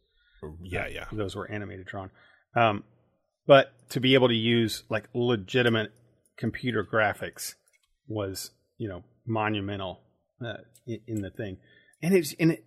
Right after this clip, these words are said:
Speaker 2: honestly, it's just for, uh, all this kind of advancement in technology was just for a Disney movie. It wasn't like
Speaker 1: Right.
Speaker 2: some huge scientific endeavor or research project to advance, you know,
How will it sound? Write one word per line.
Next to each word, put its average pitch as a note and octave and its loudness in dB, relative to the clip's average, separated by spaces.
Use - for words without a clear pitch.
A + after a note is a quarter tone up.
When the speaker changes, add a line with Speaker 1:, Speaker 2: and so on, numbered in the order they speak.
Speaker 2:
honestly, G3+ 2
it's F3 2
just G#3 0
for, F#3 6
uh, - -12
all G3+ 6
this G3+ 6
kind F3+ 4
of C3 2
advancement D3 6
in C3+ 0
technology C#3+ 2
was D#3+ 0
just F3+ 0
for E3+ 6
a B2+ 0
Disney D#3 -2
movie. E2+ -10
It D3 -2
wasn't F3+ 2
like D3+ 2
Speaker 1:
Right. - -10
Speaker 2:
some D3 4
huge D3+ 0
scientific C#3 -2
endeavor A2+ 4
or G#2+ 0
research A#2+ 0
project A2+ 4
to B2 0
advance, A2+ 0
you A#2 -2
know, G#2+ -2